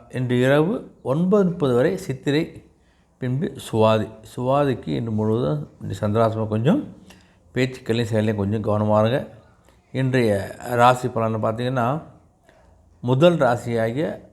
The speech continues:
மேஷ ராசி அன்பர்களை பார்த்து வச்சுட்டு உங்களுக்கு உங்களுடைய சிந்தனைகள் மற்றும் பழக்க வழக்கத்தை ஒரு நல்ல மாற்றத்தை நீங்க கண்டிப்பா ஏற்படுத்திக் கொள்ள போறீங்க. நீங்க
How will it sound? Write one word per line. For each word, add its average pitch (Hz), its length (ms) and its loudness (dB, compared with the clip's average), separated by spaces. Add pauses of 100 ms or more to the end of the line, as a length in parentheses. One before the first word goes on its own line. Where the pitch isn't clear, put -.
(320)
மேஷ 156 600 0
ராசி 123 320 -2
அன்பர்களை 107 380 0
பார்த்து 107 240 -2
வச்சுட்டு 110 280 -2
உங்களுக்கு 104 320 0 (1900)
உங்களுடைய 160 440 6
சிந்தனைகள் 202 800 0
மற்றும் 165 520 -2
பழக்க 160 380 -4
வழக்கத்தை 131 460 -2
ஒரு 123 200 0
நல்ல 123 360 0 (140)
மாற்றத்தை 147 520 0
நீங்க 110 300 -4
கண்டிப்பா 107 380 -4
ஏற்படுத்திக் 107 480 -2
கொள்ள 107 120 0
போறீங்க. 104 340 0
நீங்க 110 180 0